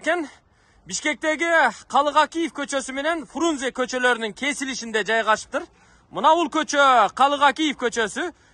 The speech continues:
Те тиги К Т Р К-нын аркасынан түз ылдыйга түшүп келесиздер. Э, Фрунзе көчөсү менен кесилишкен жерге жетпей, Жолдун сол тарабында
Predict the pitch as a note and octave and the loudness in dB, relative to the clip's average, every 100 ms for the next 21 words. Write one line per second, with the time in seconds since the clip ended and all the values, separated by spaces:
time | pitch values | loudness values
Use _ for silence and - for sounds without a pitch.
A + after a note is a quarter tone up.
0 | _ C4+ C4+ C4+ C#4+ C4+ - C4+ C#4+ C4+ | _ 0 0 0 2 2 0 -6 -2 0
1 | C#4 C4+ C4 B3+ A#3+ C4+ B3 C#4+ C4+ D4+ | 2 0 2 0 2 0 0 -2 -2 -4
2 | C4+ C4 A#3+ B3 A#3+ A#3 G3 - A#3 B3+ | -6 -8 -8 -4 2 2 2 -4 -10 -4
3 | B3 A#3 G#3+ A3+ E4 _ _ _ _ _ | -2 -2 -2 -2 -2 _ _ _ _ _
4 | _ - D3+ D#3+ C4 E4+ E4 C4+ D4 C4+ | _ -10 -6 -4 2 4 4 4 4 4
5 | A3 C4+ C#4 D4 - C4+ B3+ - C#4 - | 2 -2 -2 -2 -2 -2 -4 -2 -6 -4
6 | D4 - C4+ G#3+ A#3+ B3+ A#3+ G#3 - C4 | -6 -4 -6 -4 -4 -4 -2 -2 -2 -8
7 | - C4 F4 - _ _ _ - C#4+ D4+ | -4 -4 -4 -8 _ _ _ -4 -2 -2
8 | C#4+ B3 C#4+ C#4 C#4+ C#4 C#4 C#4+ D4+ C4+ | -4 -2 -2 2 4 4 4 6 6 6